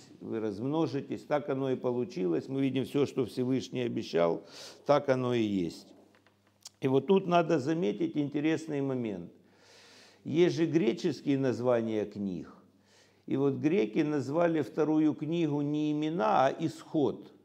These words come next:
Ну, кто Библию читал, вы знаете, да, есть книга такая "Исход".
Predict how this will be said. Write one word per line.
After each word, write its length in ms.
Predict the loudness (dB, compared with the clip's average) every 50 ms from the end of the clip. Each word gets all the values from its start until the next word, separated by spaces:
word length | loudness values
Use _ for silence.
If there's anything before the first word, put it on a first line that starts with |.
| _ _ _ _ _ _ _ _ _ _ _ _ _ -20 -14 -4
Ну, 160 | -2 -2 -2
кто 220 | 0 0 2 2
Библию 560 | 2 2 2 0 0 0 0 2 2 2 2 2
читал, 580 | -2 -6 -6 -2 2 4 4 4 2 0 -4 -6
вы 200 | -6 -4 -4 -4
знаете, 520 | -4 -4 -4 -2 -2 -2 -2 -4 -4 -4
да, 140 | -2 0 0
есть 340 | 2 2 0 0 -2 -4 -6
книга 320 | -2 0 0 0 0 0
такая 480 | -2 -4 -4 -2 0 2 2 2 2 0
"Исход". 500 | -2 -4 -8 -6 -4 -4 -4 -4 -8 -12